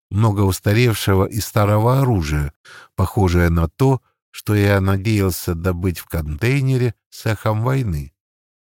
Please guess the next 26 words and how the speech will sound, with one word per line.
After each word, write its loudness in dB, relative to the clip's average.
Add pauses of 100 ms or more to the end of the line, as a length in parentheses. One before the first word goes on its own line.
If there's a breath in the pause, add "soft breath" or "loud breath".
(100)
Валялась 0
гнутая 0
и -8
покорёженная 0
как -4
целиком, -2 (260)
так 0 (140)
и 0
отдельными 0
кусками. -4 (920 loud breath)
Всё 0
это 0
либо 2
сбрасывали 0
охапками, 0 (400 soft breath)
либо 0
пытались 0
собрать 0
в -14
кучу -4
специально, -2 (300)
и -6
похоже, 0
что -2
довольно 2
давно. 0